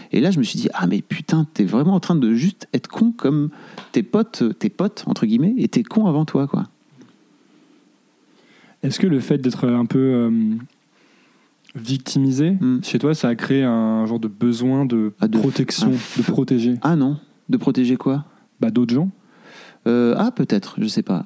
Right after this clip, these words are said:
Speaker 1: En tout cas, ça crée un feu à l'intérieur.
Speaker 2: Hmm.
Speaker 1: Euh,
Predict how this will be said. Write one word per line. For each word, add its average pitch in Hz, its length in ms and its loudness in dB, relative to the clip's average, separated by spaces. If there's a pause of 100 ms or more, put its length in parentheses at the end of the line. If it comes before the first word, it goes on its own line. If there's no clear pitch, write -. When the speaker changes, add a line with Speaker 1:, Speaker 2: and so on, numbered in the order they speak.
Speaker 1:
En - 80 0
tout - 80 0
cas, 220 120 0
ça 127 160 2
crée - 200 -2
un 117 120 2
feu 123 280 -2 (600)
à 107 60 -2
l'intérieur. 110 560 2
Speaker 2:
Hmm. - 40 -4 (520)
Speaker 1:
Euh, 95 640 2